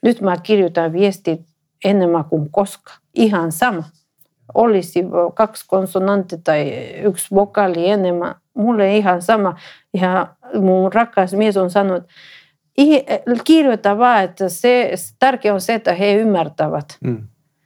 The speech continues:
Speaker 1: Mä sanon, "Mutta ei, se varmaan on kaksi vokaalia ja kaksi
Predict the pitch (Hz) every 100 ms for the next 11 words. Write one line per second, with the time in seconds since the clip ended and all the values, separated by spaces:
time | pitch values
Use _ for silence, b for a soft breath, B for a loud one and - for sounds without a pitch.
0 | _ 190 202 220 220 220 - - 285 294
1 | 247 190 202 208 269 254 214 196 226 220
2 | - 190 208 208 214 202 180 170 170 196
3 | 196 -